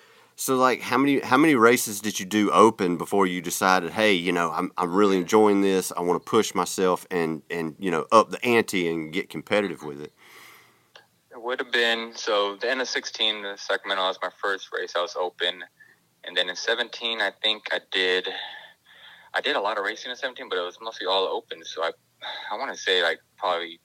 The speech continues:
Speaker 2: ten open races before I made the jump to age group.
Speaker 1: Right.
Speaker 2: Yeah, and I, 'cause I just saw, I, you know, I was progressing, and I, and I'm, you know, like everybody else, I was checking my times in the open waves. I'm like,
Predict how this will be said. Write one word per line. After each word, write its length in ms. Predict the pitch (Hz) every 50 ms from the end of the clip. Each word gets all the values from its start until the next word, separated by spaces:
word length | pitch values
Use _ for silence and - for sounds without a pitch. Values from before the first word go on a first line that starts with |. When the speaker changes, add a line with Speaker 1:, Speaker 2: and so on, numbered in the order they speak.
| _ _ _ _ -
Speaker 2:
ten 420 | - - - 104 98 101 101 98
open 280 | 92 101 - - 120 113
races 540 | 113 117 127 - - 123 127 123 - - - - - - - - - - - - _
before 220 | - - - 95 92
I 60 | 92
made 240 | 90 90 92 92 92
the 60 | - 92
jump 300 | - 90 92 92 92 -
to 80 | -
age 280 | - 90 90 95 - -
group. 240 | - 110 117 - - - - - - -
Speaker 1:
Right. 240 | 95 90 87 85 82 - _ _ _ - - - - - _ _ _ _ _ _ _
Speaker 2:
Yeah, 440 | 113 110 107 101 92 90 85 87 87 90 -
and 160 | 113 110 107
I, 160 | 104 101 101 - - - - - -
'cause 120 | - 127 113
I 80 | 110 -
just 180 | - - -
saw, 120 | - 113 120 110
I, 220 | 90 87 90 - - 107
you 80 | 107
know, 80 | 95 85 85
I 40 | 90
was 160 | 90 - - -
progressing, 480 | - 87 - 87 87 87 - - - 92
and 220 | 90 90 87 87
I, 100 | 85 80 80 - _ -
and 140 | 87 82 -
I'm, 120 | 78 78 _ - -
you 60 | - -
know, 60 | 82
like 100 | - - 87
everybody 260 | 85 82 82 82 82
else, 180 | 85 85 82
I 60 | - 85
was 120 | 82 -
checking 240 | - 87 82 - 85
my 100 | 82 85
times 440 | - - 87 87 85 82 85 85 -
in 80 | -
the 60 | -
open 240 | 85 85 - - 82 82
waves. 340 | 85 - 80 80 85 85 -
I'm 80 | 92 92
like, 140 | 87 87